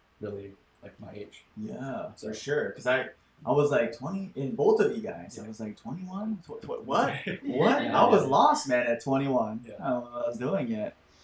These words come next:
Speaker 2: That's incredible. So, you have any siblings?
Speaker 1: I do. I
Speaker 2: You
Speaker 1: have
Speaker 2: do?
Speaker 1: actually half siblings. I have
Speaker 2: Got
Speaker 1: one
Speaker 2: it.
Speaker 1: older half sibling and two
Speaker 2: Mm-hmm.
Speaker 1: younger half siblings.
Speaker 2: Mm.
Speaker 1: Yeah, so our family's very, um, apart, but very close, if that makes sense.
Speaker 2: I like that. Yeah, I like that. That makes sense.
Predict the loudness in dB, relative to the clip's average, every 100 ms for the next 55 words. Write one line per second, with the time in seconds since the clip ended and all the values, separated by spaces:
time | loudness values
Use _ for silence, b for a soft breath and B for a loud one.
0 | b b b b _ -2 -2 -2 -2 0
1 | 2 0 -2 -2 0 4 4 2 -2 -4
2 | -4 -6 -6 -6 -8 -10 -12 -16 -12 -6
3 | -6 -8 -14 -8 -4 -4 -6 -12 -12 -10
4 | -6 -4 -6 -10 -14 -16 -18 -20 -20 -20
5 | -10 -6 -2 -2 -4 -6 -8 -6 -8 -10
6 | -12 -12 -14 -10 -4 -4 -4 -14 -18 -18
7 | -18 -20 -20 -20 -18 -8 -6 -4 -4 -6
8 | -4 -4 -2 -2 -4 -2 0 0 -2 0
9 | 0 2 0 0 -4 -10 -20 -20 -20 -20
10 | -20 -14 -12 -4 -2 -2 -4 -6 -6 -6
11 | -8 -10 -12 -16 -18 -18 -18 -18 -18 -16
12 | -8 -4 -4 -4 -6 -4 -2 -4 -8 _
13 | -14 -8 -8 -8 -10 -12 -8 -6 -6 -6
14 | -10 -10 -16